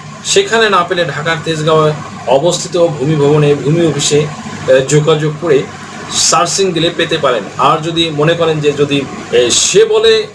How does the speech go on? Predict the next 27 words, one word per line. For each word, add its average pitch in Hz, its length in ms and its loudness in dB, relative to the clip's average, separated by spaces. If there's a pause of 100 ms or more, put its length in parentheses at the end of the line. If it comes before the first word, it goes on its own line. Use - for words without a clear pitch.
(120)
থাকে 170 320 -2
যে 151 160 -2
আপনার, 151 440 0
আহ, - 680 -2 (160)
পূর্বপুরুষ 196 720 2 (460)
আপনাদের 170 400 0
জমি 160 320 0 (220)
বিক্রয় 170 320 2
করে 165 240 2
গেছেন, 156 280 -2 (520)
তখন 190 380 2 (220)
এমন 190 260 2
ভুয়া 160 320 0
কোনো 180 240 -4
দলিল 156 340 0 (260)
বের 156 220 2
করে 185 140 4
দেখায়, 175 360 -4
তাহলে 151 380 2 (140)
আপনি 147 420 0
সাব 151 420 0
রেজিস্ট্রি 175 320 -2
অফিসে 156 360 -4 (260)
তল্লাশি 151 500 2
দিয়ে 156 180 -2
দেখতে 156 260 -4
পারেন, 156 240 -2